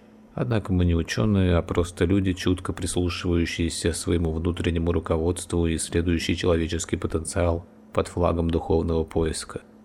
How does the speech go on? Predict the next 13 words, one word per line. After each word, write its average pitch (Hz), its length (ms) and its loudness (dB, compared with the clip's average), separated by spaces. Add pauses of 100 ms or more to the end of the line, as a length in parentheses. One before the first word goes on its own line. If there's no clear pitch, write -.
При - 160 0
этом 104 260 2
наш 87 200 0
успех 87 380 -2
неоспорим, 90 800 0
и 92 100 0
результаты 90 520 0
могут 85 260 0
быть 85 140 -2
подтверждены 85 680 -2
всеми 85 300 0
доступными 85 560 -2
способами. 82 680 -4